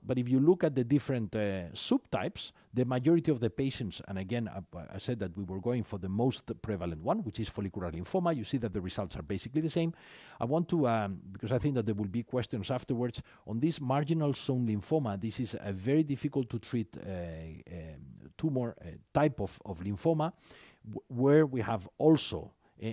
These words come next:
achieve very, very impressive results with a complete response of forty-four percent.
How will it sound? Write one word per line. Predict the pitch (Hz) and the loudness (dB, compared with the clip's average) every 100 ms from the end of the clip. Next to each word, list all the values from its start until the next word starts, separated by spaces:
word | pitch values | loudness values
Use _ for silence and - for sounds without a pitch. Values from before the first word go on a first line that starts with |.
| - | -6
achieve | 123 - 123 | -4 -2 -2
very, | 107 123 120 | 2 2 4
very | 104 104 | 4 2
impressive | 101 92 101 95 90 | 0 -2 -6 -6 -6
results | 90 98 98 - | -4 -4 -4 -8
with | 92 87 | -8 -8
a | - | -6
complete | - 90 127 123 | -6 -2 0 0
response | 110 95 - 90 92 - | -2 -6 -6 -6 -6 -8
of | - | -12
forty-four | - - 101 104 - 87 | -10 -6 -6 -6 -8 -8
percent. | 82 78 - 135 | -8 -12 -12 -14